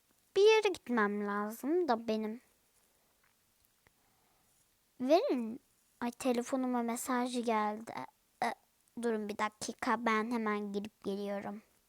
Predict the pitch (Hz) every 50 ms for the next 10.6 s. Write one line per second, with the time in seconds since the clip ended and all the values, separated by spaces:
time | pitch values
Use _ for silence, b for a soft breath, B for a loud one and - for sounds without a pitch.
0 | _ _ _ - B B B B B B B B B B B - 339 320 311 302
1 | 311 - 320 285 277 285 285 - 277 277 254 277 262 - - 185 - - - -
2 | 269 262 - _ _ _ _ _ _ _ _ _ _ _ _ _ _ _ _ _
3 | _ _ _ _ _ - _ _ _ _ _ _ _ _ _ b b b b b
4 | b b b b b b b b b b b _ _ - - - 285 - - -
5 | - 285 - - - - 277 277 302 311 339 349 - - - 302 - - - -
6 | 247 247 247 240 226 226 220 214 214 208 208 208 208 202 208 220 240 - - -
7 | - _ _ b b b b b b b b b - 247 269 277 277 277 - -
8 | 269 254 - 262 262 262 233 226 247 233 208 202 226 220 208 214 214 220 254 311
9 | 381 381 349 - - - 247 - - - 247 240 - - - - - - - -
10 | 240 - - - - - - - - - -